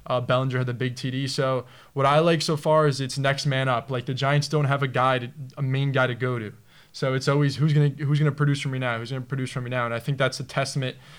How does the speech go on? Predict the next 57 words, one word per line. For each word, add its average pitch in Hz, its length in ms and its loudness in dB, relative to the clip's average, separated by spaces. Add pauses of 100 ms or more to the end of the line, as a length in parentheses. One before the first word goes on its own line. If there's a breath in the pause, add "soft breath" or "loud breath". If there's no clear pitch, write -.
(180 loud breath)
to 147 120 0
the, 127 240 0
uh, 120 140 2
coaching 147 360 2
staff, 127 320 -2
honestly, 127 440 -2
to 131 320 -4 (420 loud breath)
utilize 135 480 4
whoever 135 220 0
they 123 80 0
have 127 240 2
on 123 40 -4
the 117 100 -4
roster. 120 460 0
So 120 360 -2 (480 loud breath)
it's - 100 -14
the 147 80 2
one 143 180 2
thing 131 200 -2
for 131 100 -6
me. 123 220 -2
But, 117 180 -2
I 120 60 -2
mean, 120 340 -6 (240)
it 139 260 0
is 156 160 4
brutal 135 340 2
having 131 220 0
a 127 80 -2
guy 123 240 2
getting 127 200 -4
paid, 127 240 -4
I 120 60 -4
think, 127 200 -6
what 120 100 -6
is 113 120 -8
it, 113 160 -10
twenty-five 127 500 -2
million 127 240 -4
this 127 160 -8
year, 139 120 -4
Galladay, 131 420 0
and 123 80 -6
he's 120 160 -8
just 120 160 -10
not. 123 340 0
That 139 320 0
can 147 140 2
go 131 200 0
to 135 160 -4
other 131 140 -2
positions 127 460 -6
like 113 120 -6
cornerback 135 560 -2
where 135 140 -4
we're 127 120 -4
weak, 135 360 -8